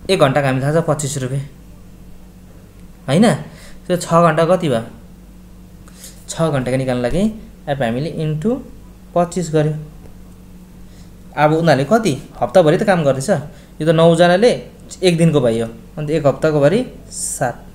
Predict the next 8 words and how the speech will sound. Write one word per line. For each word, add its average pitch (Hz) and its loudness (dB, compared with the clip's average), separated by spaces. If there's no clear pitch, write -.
So, - -2
गुणा 160 2
गर्नु 120 0
पऱ्यो 120 -6
हामीले। 117 -10
So, 170 4
नौ, 180 2
अब 156 2